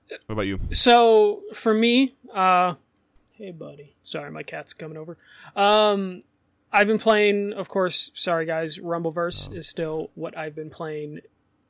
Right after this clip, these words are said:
Speaker 2: consistently. Uh, I'm getting better. Uh, I'm getting at least, like, a win, like, every other night, a win or two. Uh, so I'm still, like, really addicted to that fucking game. Like, it, it's become, like, my relaxation game.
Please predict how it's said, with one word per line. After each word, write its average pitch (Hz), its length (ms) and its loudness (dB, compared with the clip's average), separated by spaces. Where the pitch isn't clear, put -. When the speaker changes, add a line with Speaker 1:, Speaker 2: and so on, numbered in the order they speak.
Speaker 2:
consistently. 151 920 -8
Uh, 165 480 -4
I'm 208 180 2
getting 294 320 4
better. 311 400 4
Uh, 180 40 -4
I'm 185 140 -2
getting 254 280 6
at 254 120 2
least, 233 260 0
like, 202 280 2
a 190 80 -2
win, 196 420 2
like, 160 320 -4
every 175 340 -6
other 175 280 0
night, 311 340 0
a 202 140 -2
win 185 220 -2
or 180 100 -2
two. 247 320 4
Uh, 180 220 4
so 190 160 -2
I'm 180 280 -2
still, 185 440 0
like, 165 320 -4
really 240 420 -2
addicted 226 360 -4
to 220 100 -8
that 208 160 -4
fucking 208 300 -4
game. 180 340 -4
Like, 175 200 -4
it, 175 160 -4
it's 180 220 -2
become, 180 320 -4
like, 170 220 -2
my 170 120 -4
relaxation 160 840 -6
game. 147 340 -10